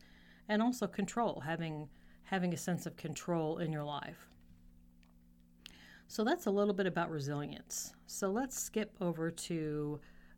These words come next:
grit. You just gotta love that word, grit. You about don't even have to know technically what it means to just know what it means, just by how it sounds.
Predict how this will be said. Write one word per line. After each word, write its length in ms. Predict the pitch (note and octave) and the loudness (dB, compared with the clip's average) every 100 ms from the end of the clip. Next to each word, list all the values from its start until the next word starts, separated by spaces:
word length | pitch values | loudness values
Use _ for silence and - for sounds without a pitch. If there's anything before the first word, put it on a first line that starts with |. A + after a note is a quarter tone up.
| - | -12
grit. 640 | C3+ D3+ E3+ - - - - - - - - - - - - - | -6 0 0 0 -6 -10 -10 -16 -20 -20 -20 -20 -20 -20 -20 -8
You 100 | G#3+ | -4
just 200 | C4+ - | -4 0
gotta 200 | G3+ F3 | 0 2
love 240 | F3+ F3+ | 2 2
that 180 | E3 D3+ | 2 -2
word, 600 | D#3+ D#3+ E3 D3+ C3+ D3+ - - - D3 | 0 2 4 4 0 -6 -14 -20 -14 -4
grit. 600 | C#3+ D#3 D3 - - - - - | 0 2 0 -4 -8 -10 -14 -6
You 80 | G3+ | -4
about 180 | G#3+ B3 | 0 2
don't 160 | A#3 A3 | 4 4
even 200 | G3 E3 | 4 4
have 200 | F3+ F3 | 2 0
to 100 | D#3+ | -2
know 680 | C#3+ D#3+ F3 E3+ D#3+ D#3 C#3 | 0 4 4 4 2 -2 -4
technically 440 | F3+ F#3 F3 E3 | -4 -4 -2 0
what 180 | D#3 D#3+ | 2 0
it 80 | F3 | 2
means 560 | G3+ A3 F#3 D#3+ D3+ - | 6 6 6 2 -2 -2
to 100 | G3+ | -2
just 340 | A#3 G#3+ - | -2 -4 -2
know 280 | D#3+ C#3 E3 | -2 2 4
what 140 | F3+ | 4
it 80 | G3+ | 4
means, 440 | A3 C4+ G#3 D3+ - | 4 4 4 0 -4
just 160 | E3+ | -2
by 120 | G#3 | 0
how 200 | F3 G#3+ | 4 4
it 120 | G#3+ G3+ | 4 0
sounds. 540 | A3 A3 E3+ D#3 D3 | 0 2 0 -2 -6